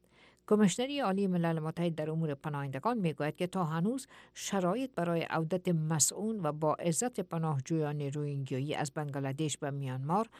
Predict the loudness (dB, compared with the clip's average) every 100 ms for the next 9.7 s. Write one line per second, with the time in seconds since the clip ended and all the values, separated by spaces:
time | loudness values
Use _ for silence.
0 | -20 -6 -4 -2 -4 -2 0 0 0 -2
1 | -4 -6 -8 -10 _ _ -20 -20 -14 -2
2 | 2 4 4 2 0 -2 0 0 0 0
3 | 0 0 0 -2 -2 -2 -2 -2 0 2
4 | 0 0 -2 0 -2 -2 -6 -2 0 0
5 | 2 4 2 0 -2 0 2 2 2 0
6 | 0 2 0 0 -2 -4 -2 0 0 0
7 | 2 2 2 2 -2 0 0 -2 -2 0
8 | 0 -2 -6 _ _ _ -4 2 2 2
9 | 0 -4 -2 -2 -2 -8